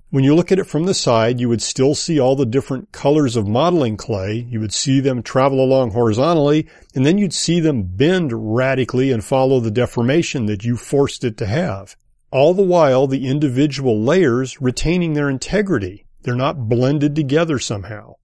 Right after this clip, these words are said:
Well, now picture a similar type of structure with thousands of feet of solid rock. And the interesting question is,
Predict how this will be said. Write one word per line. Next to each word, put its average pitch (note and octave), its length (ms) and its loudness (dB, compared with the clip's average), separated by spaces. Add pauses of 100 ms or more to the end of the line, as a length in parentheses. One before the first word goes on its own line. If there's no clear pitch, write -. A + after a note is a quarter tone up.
(360)
Well, B2 140 -4
now D#3+ 240 0
picture F3 480 -2
a C3 120 -4
similar G3 600 -2
type B2 420 -2
of G#2 140 -6
structure A#2+ 580 -4
with G#2 380 -6
thousands C#3+ 640 0
of D#3 100 -2
feet A2+ 380 -4
of C3 160 -8
solid A#2 560 -2
rock. B2 600 -4 (440)
And B2+ 120 -2
the C3+ 140 0
interesting E3+ 540 -2
question D#3+ 640 -4
is, G2 480 -8